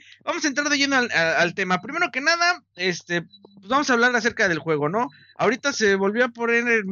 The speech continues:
eh, digamos, en tendencia, porque, pues, evidentemente era algo que definitivamente muchos pedimos, eh, vaya, infinidad de gente que, que jugábamos, cuando nosotros jugábamos, este, Fall Guys en la carrera de botargas,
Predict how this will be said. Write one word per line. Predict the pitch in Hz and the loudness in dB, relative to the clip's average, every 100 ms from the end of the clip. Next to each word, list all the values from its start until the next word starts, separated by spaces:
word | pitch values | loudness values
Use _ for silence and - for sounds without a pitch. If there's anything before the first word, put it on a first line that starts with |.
| 185 | -4
eh, | 180 175 | -2 0
digamos, | 190 233 220 | 0 0 0
en | 190 165 | -4 -2
tendencia, | 170 185 226 269 254 269 - _ _ _ | -2 0 0 0 0 -4 -4 _ _ _
porque, | 214 240 247 - 254 262 208 | 2 4 2 0 2 2 0
pues, | 175 151 - | -2 -2 0
evidentemente | 180 220 240 226 233 240 233 226 | 2 0 0 0 0 2 0 2
era | 214 226 165 | 4 4 4
algo | 226 233 - | 2 0 -2
que | 170 160 151 147 | 0 2 4 2
definitivamente | 156 156 175 247 262 262 262 262 | -2 -4 -6 -2 -2 -2 -2 -2
muchos | 226 277 - - 254 - - | 0 0 -2 -6 -6 -8 -4
pedimos, | 165 165 202 214 226 339 - - _ _ _ - | 0 0 0 -4 -4 -8 -16 -20 _ _ _ -6
eh, | 131 135 135 135 131 117 _ _ _ | -2 0 0 0 -2 -6 _ _ _
vaya, | 185 196 151 | 0 2 2
infinidad | 156 151 160 170 196 | 0 -4 -4 0 2
de | 220 | 0
gente | 220 214 214 | -2 -4 -4
que, | 160 143 | -4 -6
que | - 147 | -4 -6
jugábamos, | 139 156 175 202 175 160 | -6 0 0 0 -2 -6
cuando | 151 151 | -4 -4
nosotros | 156 156 196 | -4 -6 -8
jugábamos, | 185 196 208 180 165 101 | 0 2 2 -2 -6 -10
este, | 123 - 123 131 | -12 -12 -14 -8
Fall | 160 180 | -4 0
Guys | 185 185 | 0 0
en | 180 | -4
la | 135 | -6
carrera | 135 156 185 | -2 2 2
de | 180 | 0
botargas, | 170 185 202 196 269 | -2 0 0 2 -2